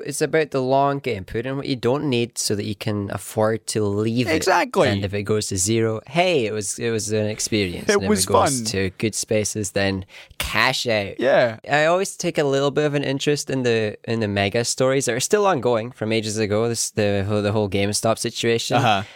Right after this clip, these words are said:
Speaker 1: Uh, like, what is the end game for all those people? Like, when the shares do all start to increase in value, which apparently is still inevitable, um, when they start cashing out, surely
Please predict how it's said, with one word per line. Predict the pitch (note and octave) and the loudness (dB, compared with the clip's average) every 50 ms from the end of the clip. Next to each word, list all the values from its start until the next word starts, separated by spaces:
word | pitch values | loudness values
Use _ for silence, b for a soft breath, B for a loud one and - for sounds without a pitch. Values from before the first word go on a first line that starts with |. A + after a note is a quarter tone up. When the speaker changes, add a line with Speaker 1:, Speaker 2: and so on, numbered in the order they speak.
| B B B _ - | B B B _ -4
Speaker 1:
Uh, | A#2 A#2+ - | -2 -2 0
like, | - B2+ B2+ A#2+ - - | 0 0 0 0 2 2
what | E3+ F3 - - | 2 2 2 2
is | B2+ B2+ C#3+ D#3 D#3+ - - | 2 2 2 0 -2 -6 -2
the | - F3 E3 | 0 0 2
end | E3 F3 F3+ F#3 F3+ - | 2 0 0 0 -2 0
game | - F#3 F#3 F#3+ | 0 2 2 0
for | F#3 - F#3+ | 0 0 2
all | F#3 F3+ F3+ F3+ | 4 4 4 2
those | F#3 F#3 F#3 - | 0 -2 -2 -2
people? | - F#3+ F#3 F3+ - F#3+ F#3+ F#3 F#3 | 0 0 0 0 0 -2 -2 -2 0
Like, | - C#3+ C3 B2+ B2 - - | 0 0 0 0 -2 -2 2
when | C#3+ C3+ C3 C#3 D3 D#3 E3 E3+ _ _ _ _ - | 2 2 4 2 0 -4 -6 -10 _ _ _ _ -4
the | B2+ C3+ D3 | 0 0 0
shares | C#3+ - - D#3 C#3+ D3 C#3+ D3 B2+ A2+ | 0 2 2 4 4 4 2 0 -2 -4
do | - - B2 C3 C#3+ | -2 0 2 2 2
all | C#3+ D3+ D#3 D#3 D#3+ | 4 2 2 2 0
start | D#3 - - E3 E3 D#3+ - - | -2 -2 0 2 2 0 0 -4
to | - F3 E3 E3 D#3+ - - - _ _ _ - | -2 0 0 0 0 -4 -8 -14 _ _ _ -2
increase | - D#3 D#3+ - - E3+ E3 - - | -2 -2 0 0 0 0 0 2 0
in | E3+ D#3 | 0 2
value, | D#3+ D#3 D#3 D#3 D#3+ D#3+ D#3+ E3 D#3+ E3+ - | 4 4 4 4 2 0 -2 -4 -6 -6 -4
which | D#3 D3+ C#3+ D3 - - - - | -2 -2 -2 -2 -6 -10 -10 -10
apparently | - - - - C#3 C#3+ C#3+ D3+ D3 | -12 -6 -2 0 0 0 0 -2 -2
is | D3 C#3+ | -2 -2
still | - - C#3+ C#3 | -2 -4 -2 -2
inevitable, | C#3 C3+ C#3 C3+ C3+ C#3+ - D3+ C#3+ C#3+ D3 D3+ - b b b b b b b b - | 0 0 0 -2 -2 -4 -4 -2 -2 -2 -4 -6 -10 b b b b b b b b 0
um, | B2+ B2+ B2+ B2+ B2 B2 A#2+ _ _ _ - | 0 2 2 0 -2 -6 -10 _ _ _ -2
when | - E3 F#3+ A3 | 0 0 2 2
they | A#3 A#3+ | 0 -2
start | B3 - - F#3+ F#3+ F3+ - | -2 0 2 2 2 2 0
cashing | - F#3 E3 D#3+ D#3+ - D3 D3 | 0 0 0 0 0 -2 -2 0
out, | D#3+ D3+ - | 0 0 0
surely | - - - D#3+ E3+ F#3 G3 G3+ F3+ D3+ - | -2 -2 0 0 2 2 2 2 2 0 -4